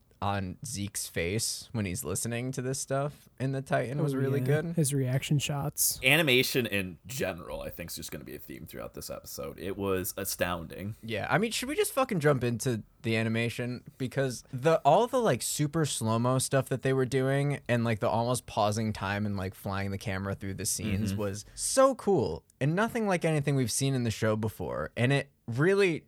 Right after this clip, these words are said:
Speaker 1: just, like, took those moments that were, like, really cool, really insane, and really emotionally intense and, like, amplified 'em by twelve, I thought.
Speaker 3: Yeah, and, um, going back to the scream, uh, the zooming out over Shinganshina and just, like,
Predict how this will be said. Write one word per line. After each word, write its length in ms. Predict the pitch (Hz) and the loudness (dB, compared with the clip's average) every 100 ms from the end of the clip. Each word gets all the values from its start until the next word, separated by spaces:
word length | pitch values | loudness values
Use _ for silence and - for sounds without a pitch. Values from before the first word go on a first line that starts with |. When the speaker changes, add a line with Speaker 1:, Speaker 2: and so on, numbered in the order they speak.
| _ | _
Speaker 1:
just, 220 | - 151 147 | -2 0 2
like, 180 | 131 - | 0 0
took 240 | 139 143 | -4 0
those 240 | 151 143 | 2 2
moments 460 | 113 110 120 123 - | 2 0 0 0 0
that 180 | 120 90 | 0 2
were, 320 | 107 104 98 - | 4 2 0 0
like, 220 | 113 - _ - | -2 -2 _ 0
really 300 | 135 226 214 | 8 10 8
cool, 320 | 165 175 170 | 4 2 4
really 260 | 143 147 147 | 4 4 4
insane, 380 | 135 - 131 127 | 2 2 0 0
and 100 | 110 | 0
really 200 | 110 117 | 0 0
emotionally 920 | 107 101 117 - 135 117 107 95 92 | 0 0 0 -2 -4 -2 0 -2 -2
intense 720 | 104 101 - 98 101 151 - - - _ _ | -4 -4 -4 -4 -2 -2 -2 -4 -14 _ _
and, 120 | 143 | 2
like, 160 | 127 110 - | 2 0 0
amplified 580 | 120 120 127 131 117 | 0 0 -2 2 2
'em 100 | 113 | 2
by 140 | 101 90 | 0 -2
twelve, 420 | - 76 - - | -2 -8 -8 -8
I 120 | 62 | -8
thought. 160 | - 110 | -4 2
Speaker 3:
Yeah, 320 | 120 123 101 - | 6 6 4 0
and, 300 | 98 98 98 | -2 -2 -2
um, 300 | 90 90 104 | -2 -2 -4
going 220 | 117 110 | -4 -2
back 240 | 101 101 - | 0 0 -2
to 80 | |
the 80 | 87 | -6
scream, 640 | 87 - - 104 98 87 95 _ - | -2 -2 -2 0 0 -2 -8 _ -6
uh, 180 | 87 87 | -4 -4
the 140 | 98 | -6
zooming 540 | 90 135 104 92 90 | -4 -2 -2 -4 -6
out 260 | 87 85 85 90 | -6 -4 -4 -4
over 320 | 92 87 85 | -6 -6 -8
Shinganshina 960 | - 92 87 80 87 - 80 65 85 - _ | -8 -8 -8 -8 -8 -8 -8 -10 -10 -12 _
and 160 | 82 90 | -10 -8
just, 220 | 90 - | -8 -8
like, 240 | 87 98 | -8 -10